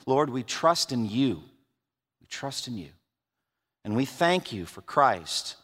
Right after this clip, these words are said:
for his death on the cross, for his blood shed for sinners like we all are. We thank you for his coming kingdom, perfect in justice and righteousness, and we yearn for that. Lord,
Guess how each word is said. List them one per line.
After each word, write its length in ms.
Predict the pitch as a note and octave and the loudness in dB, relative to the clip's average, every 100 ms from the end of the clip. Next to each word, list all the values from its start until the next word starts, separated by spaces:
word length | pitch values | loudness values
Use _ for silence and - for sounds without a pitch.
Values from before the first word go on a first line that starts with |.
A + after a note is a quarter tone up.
| _ _ _ _ _ - | _ _ _ _ _ -8
for 100 | A#2 | 0
his 200 | E3+ C3+ | 0 2
death 320 | A2+ E3+ E3+ | 6 6 6
on 120 | D#3+ | -2
the 80 | C3+ | -2
cross, 640 | - D3 C3+ F2+ D2+ - - | 2 6 8 6 0 -6 -4
for 100 | B2 | -2
his 220 | E3 D3 | -2 -2
blood 480 | A#2+ C#3 E3+ C#3+ A2 | 0 6 6 6 -2
shed 500 | - - D3+ A2+ F#2+ | -8 -2 2 0 -2
for 140 | G#2 | -10
sinners 580 | - D3+ C3+ F#2+ E2 - - _ _ | -2 0 2 0 -4 -8 -10 _ _
like 220 | A2 G#2+ | -4 -4
we 160 | A#2+ B2 | -6 -4
all 300 | - A#2 A2+ - | 2 4 4 4
are. 440 | B2+ A#2 E2 - - _ _ _ _ - | 6 6 2 -8 -20 _ _ _ _ -10
We 200 | C3 D3+ | -4 -2
thank 400 | - F3+ F#3+ - | 0 0 0 -4
you 60 | |
for 180 | E3+ E3 | -2 0
his 120 | C3+ | 0
coming 440 | - - D#3+ D3+ C#3+ | 0 2 2 2 -2
kingdom, 560 | - D#3+ D#3 G2+ C2+ - _ _ _ _ _ _ _ _ | -2 0 2 0 -4 -16 _ _ _ _ _ _ _ _
perfect 540 | - F#3 F#3 - C3+ C#3+ | 2 4 4 2 -4 0
in 100 | B2+ | 0
justice 500 | C#3 C3+ - B2+ - | 4 2 2 -8 -8
and 160 | G#2+ | -2
righteousness, 640 | A2 A#2+ - G#2 - F#2 - | 2 2 0 -10 -10 -10 -6
and 160 | A#2+ | -2
we 140 | B2+ A#2+ - - | -2 -4 -10 -16
yearn 460 | B2+ C3+ E3+ F#3 F3 | -4 4 4 4 0
for 180 | - G#2+ | -4 -4
that. 300 | F#2 E2 - | -4 -6 -10
Lord, 320 | A#2 C#3 C#3 | -2 0 0